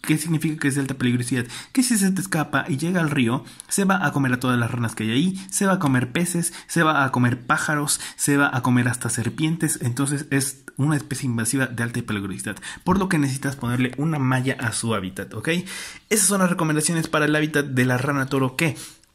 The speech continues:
tenga agua. ¿De qué profundidad? De unos quince a veinte centímetros para que pueda nadar y que para que se pueda,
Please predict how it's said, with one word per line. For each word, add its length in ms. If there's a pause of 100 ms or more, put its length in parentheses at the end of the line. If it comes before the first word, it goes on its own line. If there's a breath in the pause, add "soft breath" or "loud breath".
(140)
tenga 400
agua. 500
¿De 160
qué 80
profundidad? 580 (220 loud breath)
De 100
unos 360 (300 loud breath)
quince 520
a 140
veinte 400
centímetros 800
para 320
que 100
pueda 240
nadar 420
y 100
que 120
para 260
que 80
se 120
pueda, 340